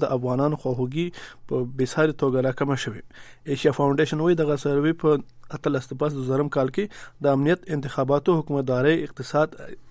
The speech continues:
اساسي خدماتو، اداري فساد او طالبان سره د سولې په اړه له پنځلس زره څخه د زیاتو کسانو چې د افغانستان د څلور د شرطونو استازیتوب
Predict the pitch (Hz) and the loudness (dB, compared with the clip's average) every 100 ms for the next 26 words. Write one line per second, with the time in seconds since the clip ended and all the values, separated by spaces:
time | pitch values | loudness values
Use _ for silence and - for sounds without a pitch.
0 | - 135 135 131 - 139 139 127 131 156 | -12 -8 -6 -6 -6 -4 -4 0 2 2
1 | 202 - - - - 139 143 135 131 165 | 0 -2 -10 -12 -4 0 0 0 2 2
2 | 165 139 135 131 147 147 170 143 127 - | 4 0 0 2 0 2 0 0 -2 0
3 | 151 139 131 - 151 170 139 147 160 - | 2 0 -2 0 2 2 4 0 0 -10
4 | - - - - - - - - 139 151 | -18 -20 -20 -18 -18 -18 -8 -2 0 2
5 | 180 151 143 147 131 139 131 156 151 131 | 4 4 4 0 -2 -2 2 2 2 -4
6 | - 151 185 - 143 127 131 131 - 156 | -2 2 2 0 0 0 0 -2 -2 -2
7 | 151 147 139 135 156 151 135 131 151 135 | 2 2 2 0 -2 -2 -2 -4 -4 -6
8 | - 123 117 - | -4 -6 -4 -4